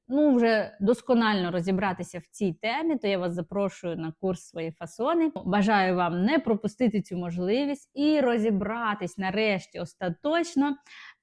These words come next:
в тих фасонах, які підходять конкретно вам один раз і назавжди, адже тип фігури не змінюється у фі-, е, у людини, м, незалежно від того, набрала вона п'ять-десять кілограм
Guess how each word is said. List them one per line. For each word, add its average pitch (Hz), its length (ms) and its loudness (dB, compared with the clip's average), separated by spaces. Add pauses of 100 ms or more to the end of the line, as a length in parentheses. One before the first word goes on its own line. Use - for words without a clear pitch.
в - 20 -20
тих 262 280 4
фасонах, 202 560 -2
які 190 240 0
підходять 202 540 0
конкретно 208 920 2
вам 330 340 0 (280)
один 247 460 8
раз 156 420 -2
і 277 160 4
назавжди, 180 560 2
адже 226 260 4
тип 254 260 2
фігури 208 400 0
не 226 220 0
змінюється 254 680 2
у 294 140 0
фі-, 294 160 -6
е, 226 320 0 (160)
у 214 200 4
людини, 240 460 4 (180)
м, 196 360 0
незалежно 196 580 2
від 185 180 -4
того, 180 240 -2
набрала 180 380 0
вона 170 240 -4
п'ять-десять 226 800 2
кілограм 202 640 -2